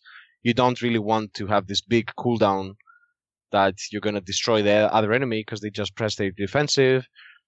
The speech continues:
Whereas with mongoose, <clears throat> mongoose bites, you can basically burst him every thirty seconds or so, which is quite good. But again, never tried it.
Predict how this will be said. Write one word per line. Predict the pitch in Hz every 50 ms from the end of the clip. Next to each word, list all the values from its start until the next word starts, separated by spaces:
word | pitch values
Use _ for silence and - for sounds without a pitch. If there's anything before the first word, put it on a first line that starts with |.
| _ _ _
Whereas | - 120 117 117 113 113 110 110
with | 113 113 117
mongoose, | 127 127 123 131 156 160 - -
<clears throat> | _
mongoose | 175 190 208 196 190 156 131 127 131 131 123 139 151 143
bites, | - - 123 120 120 117 117
you | 117
can | 113 - 117
basically | 107 - 110 113 110 - 117 - - 110 107 107 104 104
burst | 98 92 - 104 104 101 - - -
him | 104 101 101 98 98
every | 101 101 87 95 98 98 95 95 92 92 90
thirty | - - 107 98 95 95
seconds | 92 - 98 90 - 90 90 90
or | 85
so, | 85 - - 87 87 90 90 - _ _ - - - _ _ _
which | - - 95
is | 90 90 85 - - - - - - - _ _ _ _ _ _ _ _
quite | - 95 87 -
good. | - 87 87 80 - _ _ _
But | - 101 92 - -
again, | 101 92 92 87 82 82 87 _ _ _ _ _ _ _ _ _ _ _ _ _ _ _ _ _ _ _ _ _ _ _ _ _ _ _ _ _ _ _ _ _ _ -
never | 101 98 95 90 87
tried | 87 - 95 85 85
it. | 87 -